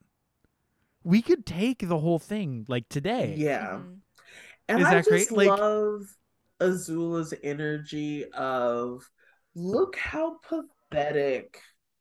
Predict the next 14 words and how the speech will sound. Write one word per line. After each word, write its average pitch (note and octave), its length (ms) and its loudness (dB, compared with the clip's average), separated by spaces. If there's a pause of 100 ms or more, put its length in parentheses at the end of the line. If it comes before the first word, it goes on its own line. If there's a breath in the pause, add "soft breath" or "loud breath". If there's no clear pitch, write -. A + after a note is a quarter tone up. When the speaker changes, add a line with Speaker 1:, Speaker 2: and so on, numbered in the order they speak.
(300)
Speaker 2:
these D3+ 760 -6 (260)
men C#3+ 580 -4
who D#3 340 -2
are C3+ 160 0
in B2+ 220 -4
charge A#2 580 -6
are." - 340 -12
<laughs> - 180 2
Speaker 3:
Mm-hmm. F#3 600 4 (380 soft breath)
Speaker 2:
Like, D#3 120 4
Speaker 1:
It's, - 100 2
Speaker 2:
she's C4 320 2
Speaker 1:
it's - 200 -6
my F3 320 4